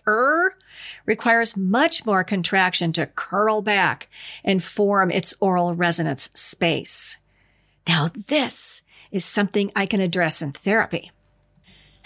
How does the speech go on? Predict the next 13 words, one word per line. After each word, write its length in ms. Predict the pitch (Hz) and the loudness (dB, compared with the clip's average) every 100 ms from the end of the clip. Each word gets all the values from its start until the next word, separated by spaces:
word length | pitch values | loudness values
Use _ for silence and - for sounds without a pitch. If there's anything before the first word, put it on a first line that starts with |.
| - - - | -4 -4 -2
We 180 | 214 214 | 2 2
frequently 680 | - - 277 302 - 277 | 0 -4 -2 -2 -2 -2
read 320 | 247 196 202 196 | -2 0 0 0
of 180 | 180 | -2
lingual 400 | 170 180 190 190 | -2 0 0 -2
strength, 1000 | 190 - - 196 185 175 - - - - - _ _ _ _ - | 0 0 0 -2 0 0 -4 -10 -10 -14 -20 _ _ _ _ -2
but 160 | 240 | -2
rarely 800 | - 202 254 202 214 226 233 240 - | -2 -2 0 2 2 0 0 -2 0
of 160 | 226 | 0
lingual 360 | 202 190 190 196 | 0 0 0 -2
tonicity 760 | - 208 190 180 - 180 180 175 | -2 0 0 0 0 0 -2 -2
or 160 | 190 | -2
lingual 480 | 190 175 170 170 165 | 0 0 0 0 -2